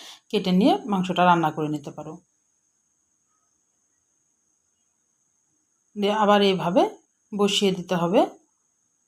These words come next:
পিঠার মতো, মুখটা সিল করে দিতে হবে, যেভাবে আমরা পুলি পিঠা করি, আগে পুলি পিঠার মতো করে মুখটা সিল করে দিতে হবে। যদি তোমাদের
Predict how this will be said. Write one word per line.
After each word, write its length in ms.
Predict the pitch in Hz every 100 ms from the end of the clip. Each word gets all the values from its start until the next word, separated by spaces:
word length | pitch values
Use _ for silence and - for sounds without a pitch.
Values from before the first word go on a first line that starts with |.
| _ _ _ _ -
পিঠার 240 | 214 190
মতো, 320 | 180 180 180 285 381 - _ _ -
মুখটা 280 | 196 185 190
সিল 200 | 185 208 190
করে 160 | 190
দিতে 200 | 170 170 175
হবে, 140 | 202
যেভাবে 320 | 196 180 170 180
আমরা 180 | 180
পুলি 240 | 180 214 196
পিঠা 200 | 196 190
করি, 200 | 160 170 214
আগে 160 | 214
পুলি 220 | 196 202 185
পিঠার 260 | 185 185
মতো 240 | 180 180 180
করে 200 | 175 220 349
মুখটা 340 | 226 190 190
সিল 200 | 180 202 185
করে 160 | 185 170
দিতে 220 | 165 170
হবে। 240 | 170 208 381 - _ _ _ _ _ _ _ _ _ _ _ _ _ _ _ _ _ _ _ _ _ _ _ _ _ _ _ -
যদি 160 | 202 226
তোমাদের 300 | 226 220 226